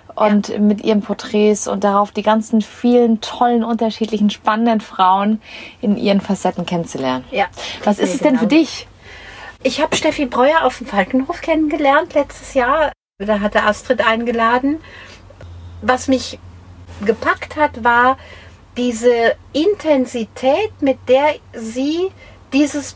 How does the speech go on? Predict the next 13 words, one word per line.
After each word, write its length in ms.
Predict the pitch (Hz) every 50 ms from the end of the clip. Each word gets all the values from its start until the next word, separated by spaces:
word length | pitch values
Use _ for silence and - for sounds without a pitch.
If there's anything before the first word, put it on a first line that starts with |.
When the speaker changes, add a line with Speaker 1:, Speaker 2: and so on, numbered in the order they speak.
| -
Speaker 1:
Projekt 880 | - - - 220 208 202 190 - 254 294 349 - - - - - - - - -
beschrieben 840 | - 208 - - - - - 320 320 320 311 - 320 294 277 262 247
hat. 160 | 254 254 247 - - - - - - -
Sie 220 | - - 220 240
hat 180 | 233 233 233 -
nicht 320 | 233 226 214 - - -
locker 380 | 277 277 311 320 - 320 277 254
gelassen 720 | 226 262 247 247 240 226 226 226 - - - 247 233 240 240 - - - - -
und 140 | - 226
das 160 | 285 320 330 -
hat 240 | 320 311 311 -
mich 180 | 277 269 254 -
fasziniert. 840 | - 233 220 214 - - - - 202 202 190 175 147 139 127 127